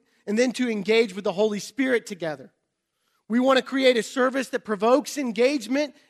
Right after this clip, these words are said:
and stresses the importance of the whole body being unified in worshiping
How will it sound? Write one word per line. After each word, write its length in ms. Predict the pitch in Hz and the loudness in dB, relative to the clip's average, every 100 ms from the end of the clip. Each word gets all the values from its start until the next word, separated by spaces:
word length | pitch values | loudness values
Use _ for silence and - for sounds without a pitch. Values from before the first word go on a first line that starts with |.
| - | -6
and 120 | 208 | -6
stresses 720 | - - 269 285 277 240 208 _ _ | -6 -2 2 0 0 -6 -8 _ _
the 140 | 233 | 0
importance 640 | 220 - 240 262 226 202 - _ | 0 0 -4 -2 -4 -6 -12 _
of 160 | - 214 | -4 0
the 140 | 226 | 0
whole 480 | - - 269 285 285 | -2 -2 0 2 0
body 560 | 247 254 277 247 208 - _ - | 0 2 2 2 -2 -10 _ -6
being 320 | 240 240 214 | -4 -2 -2
unified 720 | 226 277 262 - 240 220 185 - - | 0 2 0 0 0 2 0 -4 -2
in 220 | 226 202 | -2 2
worshiping 640 | 247 269 269 - 226 | 2 2 -4 -8 -6